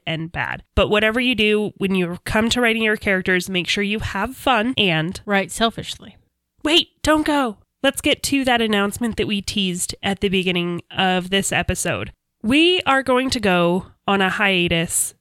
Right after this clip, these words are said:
Speaker 1: for the first time in two years.
Speaker 2: We have a little more than two hundred episodes out there, so we feel like there's a lot of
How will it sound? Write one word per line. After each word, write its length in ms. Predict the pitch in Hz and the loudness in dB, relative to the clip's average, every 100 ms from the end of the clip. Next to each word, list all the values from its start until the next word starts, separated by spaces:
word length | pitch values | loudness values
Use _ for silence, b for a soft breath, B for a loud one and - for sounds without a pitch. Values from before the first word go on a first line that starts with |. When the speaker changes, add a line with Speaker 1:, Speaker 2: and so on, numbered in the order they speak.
| - | -2
Speaker 1:
for 140 | 220 | 0
the 140 | 214 | 0
first 360 | 233 220 208 - | 0 2 2 0
time 380 | - 190 180 180 | 0 2 2 0
in 300 | 175 175 175 | -2 -2 -4
two 160 | - | -6
years. 480 | - - - - - - _ _ _ | -6 -6 -6 -6 -8 -10 _ _ _
Speaker 2:
We 140 | 226 247 | 0 2
have 220 | 247 233 | 2 2
a 60 | 214 | 2
little 340 | 202 208 254 | 2 2 2
more 300 | 240 226 226 | 0 0 0
than 160 | 208 202 | -2 -4
two 220 | - 226 | -2 0
hundred 280 | 233 233 220 | 0 0 0
episodes 540 | 185 185 - 170 170 | 0 -4 -4 -4 -2
out 220 | 135 160 | -4 -4
there, 180 | 160 170 | -4 -4
so 240 | - 196 | -4 -4
we 160 | 180 185 | -2 -2
feel 320 | - 226 214 | -4 0 2
like 320 | 208 196 196 _ | 2 0 -2 _
there's 240 | 214 208 | 0 2
a 60 | 202 | 2
lot 420 | 196 196 190 196 | 2 2 4 4
of 160 | 214 | 2